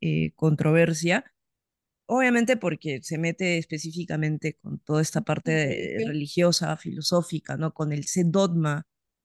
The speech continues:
Speaker 1: eh, religioso, ¿no? Y que como, como la religión no permite esa libertad individual de las personas, ¿no? Eh, que la gente pueda crear una propia, eh, crítica,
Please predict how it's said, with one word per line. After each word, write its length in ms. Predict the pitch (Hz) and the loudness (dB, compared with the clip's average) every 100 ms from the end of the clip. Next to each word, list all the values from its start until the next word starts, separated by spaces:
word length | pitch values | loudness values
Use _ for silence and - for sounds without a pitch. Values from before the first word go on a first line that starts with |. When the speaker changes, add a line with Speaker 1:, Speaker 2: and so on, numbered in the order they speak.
| _ - | _ -6
Speaker 1:
eh, 240 | 156 151 | -2 0
religioso, 720 | 156 156 151 190 175 151 139 | 0 0 2 2 2 2 -4
¿no? 240 | 139 190 - _ _ _ | -4 -6 -8 _ _ _
Y 160 | - 175 | -2 -2
que 520 | - 165 160 151 - | 2 4 4 4 0
como, 600 | - 180 180 175 170 - - | 0 2 4 2 0 -2 -6
como 220 | 185 185 | -2 0
la 140 | 185 175 | 0 0
religión 640 | 170 170 170 185 180 185 - | -2 -4 -4 -4 -4 -4 -4
no 240 | 175 175 | -4 -2
permite 640 | 185 180 202 208 147 196 - - | 0 2 0 0 -6 -8 -12 -6
esa 260 | 165 180 165 - | -2 0 0 -2
libertad 580 | 104 170 170 160 - 175 | -4 0 2 2 0 -2
individual 540 | 180 185 170 165 175 | -2 -2 0 0 0
de 100 | 175 | -2
las 160 | 170 165 | -6 -8
personas, 560 | 165 156 175 131 139 | -10 -6 -4 -4 -6
¿no? 260 | 147 180 240 - | -6 -6 -8 -10
Eh, 260 | - 76 | -6 -6
que 180 | - 156 | -4 -2
la 120 | 147 | -2
gente 540 | 151 165 165 165 175 170 _ _ _ _ - | 0 0 0 2 0 -2 _ _ _ _ -2
pueda 440 | 170 165 165 - _ _ | 2 4 4 0 _ _
crear 500 | 175 180 180 170 175 | 0 4 4 4 0
una 240 | 175 175 170 | -6 -4 -4
propia, 640 | - 175 - 180 165 160 - | -2 -2 0 2 2 0 -4
eh, 460 | 165 156 151 127 - _ _ _ _ | -6 -6 -6 -8 -10 _ _ _ _
crítica, 720 | 214 226 196 170 - 143 175 | 0 0 0 -4 -4 -8 -10